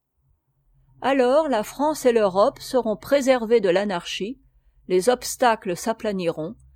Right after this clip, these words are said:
les rivalités auront disparu, car tous respecteront,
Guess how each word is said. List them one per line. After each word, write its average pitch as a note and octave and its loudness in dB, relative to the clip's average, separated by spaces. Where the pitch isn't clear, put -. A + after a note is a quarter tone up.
les G#3+ 8
rivalités C#4+ 2
auront F3+ -2
disparu, E3+ -8
car G3+ -2
tous - -4
respecteront, G#3 -2